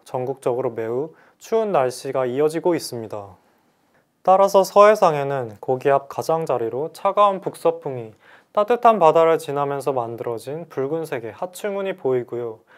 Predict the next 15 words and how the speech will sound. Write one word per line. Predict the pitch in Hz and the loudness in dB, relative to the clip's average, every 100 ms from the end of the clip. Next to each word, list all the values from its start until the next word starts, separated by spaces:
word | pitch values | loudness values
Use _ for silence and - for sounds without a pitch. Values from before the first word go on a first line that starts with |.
| - - _ | -20 -20 _
다만 | - 170 190 180 | -6 -2 0 -2
이 | 139 | -4
해기차에 | 143 190 190 202 208 196 156 | -2 -2 -4 -4 2 4 4
의해 | 139 135 | 2 0
발생한 | 131 120 - 131 131 127 | -2 -6 -6 -6 -6 -6
구름들은 | 135 151 139 123 123 110 - _ _ _ | -6 -4 -4 -4 -6 -10 -18 _ _ _
우리나라 | 139 160 170 160 147 | -10 -4 0 2 2
내륙에 | 123 120 120 113 156 180 - _ - | 0 -4 -4 -4 -6 -6 -16 _ -8
국지 | 160 156 - 202 | -8 -8 -2 -2
고기압이 | - 147 151 151 147 | 0 -2 2 2 2
형성되면서 | 151 185 190 208 180 131 120 127 117 101 | 0 0 0 0 -2 -4 -6 -8 -10 -8
유입되지는 | 131 180 190 190 185 185 175 | -4 -4 -2 -2 0 -2 -2
못하고 | 131 - 127 120 127 | -4 -4 -6 -4 -6
충남 | - 180 185 190 185 | -8 -12 -8 -6 -8
서해안과 | 175 202 208 190 127 117 139 | -6 0 0 0 -4 -8 -10